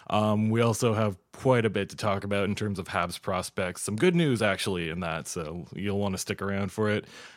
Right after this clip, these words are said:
Uh, segment two, we're gonna tackle some of the most pressing questions for the Montreal Canadiens coming into this year, uh, twenty twenty-three. And of course, in segment three, it's a Have Your Say segment,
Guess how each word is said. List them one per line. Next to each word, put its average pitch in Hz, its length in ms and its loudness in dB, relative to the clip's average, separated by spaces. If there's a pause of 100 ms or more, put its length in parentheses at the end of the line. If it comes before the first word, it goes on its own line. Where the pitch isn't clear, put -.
(120)
Uh, 90 240 -2
segment 110 440 0
two, 113 260 0
we're 104 120 0
gonna 95 160 -2
tackle 95 360 -2
some 113 180 -2
of 104 60 -2
the 101 60 -2
most 110 420 -2
pressing 110 380 -2
questions 104 640 -2 (160)
for 131 280 0
the 110 80 0
Montreal 101 360 0
Canadiens 92 560 -4
coming 123 300 0
into 104 220 -2
this 90 280 -6
year, 92 320 -6 (360)
uh, 85 220 -4
twenty 90 300 -4
twenty-three. 87 600 -6 (680)
And 117 200 2
of 101 100 -6
course, 117 320 -2
in 110 340 -2
segment 98 440 -2
three, 101 320 -4
it's 85 160 -8
a 87 40 -8
Have 92 200 -2
Your 87 80 -6
Say 90 240 -4
segment, 90 580 -4